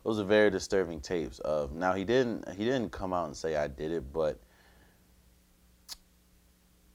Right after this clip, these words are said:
I'm just saying they're very disturbing,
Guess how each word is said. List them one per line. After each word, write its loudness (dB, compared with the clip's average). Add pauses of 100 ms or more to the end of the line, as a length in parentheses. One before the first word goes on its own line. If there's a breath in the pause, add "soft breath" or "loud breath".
(680)
I'm 6
just 2
saying 6
they're 2
very 8
disturbing, -4